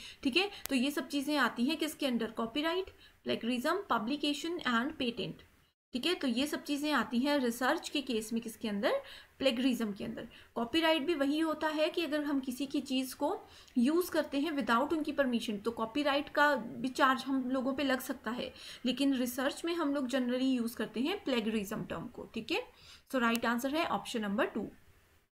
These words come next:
So ये थे हमारे आज के टेन क्वेश्चंस। आप लोग कमेंट सेक्शन पे मुझे बता सकते हो कि आपने टेन में से कितना स्कोर किया है।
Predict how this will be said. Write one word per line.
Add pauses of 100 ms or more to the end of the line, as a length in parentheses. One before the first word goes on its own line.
(380)
So
ये
थे
हमारे
आज
के
टेन
क्वेश्चंस। (340)
आप
लोग
कमेंट
सेक्शन
पे
मुझे
बता
सकते
हो
कि
आपने
टेन
में
से
कितना
स्कोर
किया
है।